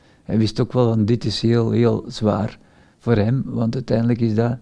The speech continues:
een van de dingen die er inherent aan is. Zelfs nu nog is die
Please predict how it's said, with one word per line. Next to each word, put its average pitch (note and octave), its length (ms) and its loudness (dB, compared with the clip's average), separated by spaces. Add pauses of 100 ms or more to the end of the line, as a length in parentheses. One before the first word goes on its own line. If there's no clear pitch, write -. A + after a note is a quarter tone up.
(760)
een B2+ 180 4
van A#2+ 140 6
de A#2 100 4
dingen B2 300 2
die A#2+ 240 2
er A2 160 -2
inherent B2+ 600 0
aan A2+ 240 -2
is. C3 180 -8
Zelfs A#2 340 0
nu A#2 160 2
nog B2 280 -4 (100)
is G#2+ 180 -4
die G#2+ 260 -2